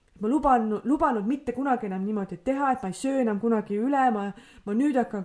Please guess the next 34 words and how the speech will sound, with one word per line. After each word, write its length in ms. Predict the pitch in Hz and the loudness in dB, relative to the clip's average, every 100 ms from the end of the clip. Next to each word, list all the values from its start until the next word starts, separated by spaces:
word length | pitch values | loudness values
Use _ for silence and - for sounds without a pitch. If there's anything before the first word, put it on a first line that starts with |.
| - | 2
korralikuks, 640 | 262 285 247 226 226 220 208 | 2 4 2 0 -4 -6 -6
ma 240 | 202 196 - | -8 -8 -6
võib-olla 300 | 240 226 233 269 | -4 0 2 2
järgmine 240 | 269 226 | 2 2
päev 160 | 240 220 | 2 2
ei 80 | |
söönud 220 | 226 233 330 | 0 0 0
üldse 240 | - 220 | 0 0
mitte 240 | 220 220 220 | 0 0 0
midagi 360 | 220 208 208 | 2 0 -2
ja 40 | 196 | -6
siis 140 | 196 | -6
käisin 240 | 220 202 202 | -6 -6 -2
trennis 480 | 240 285 277 233 220 | -2 0 0 0 -2
ja 80 | 202 - 277 220 | -4 -8 -14 -2
ülejärgmine 340 | 233 233 214 202 | 4 4 4 -2
päev 180 | 202 196 | -4 -4
hakkasin 180 | 214 | -2
vaikselt 400 | 226 247 240 226 | 0 0 -2 -6
juba 140 | 202 190 | -8 -10
sööma 540 | - 262 277 247 220 214 | -4 -2 -2 -2 -2 -4
ja 140 | 208 - - 214 | -6 -10 -10 -6
tundsin, 300 | 208 202 196 | -4 -4 -6
et 60 | |
oh, 80 | 202 | -6
ma 80 | 196 | -6
olen 160 | 196 185 | -6 -8
nii 80 | 190 | -6
tubli, 400 | 269 285 226 196 180 | -6 -4 -4 -6 -2
kuni 240 | 226 226 | 2 2
siis 100 | 208 233 | 4 4
järgmise 400 | 254 247 185 190 | 4 4 -2 -2
korrani, 460 | 220 233 196 175 170 | 0 0 -2 -6 -10
kui, 400 | 185 185 180 | -12 -10 -8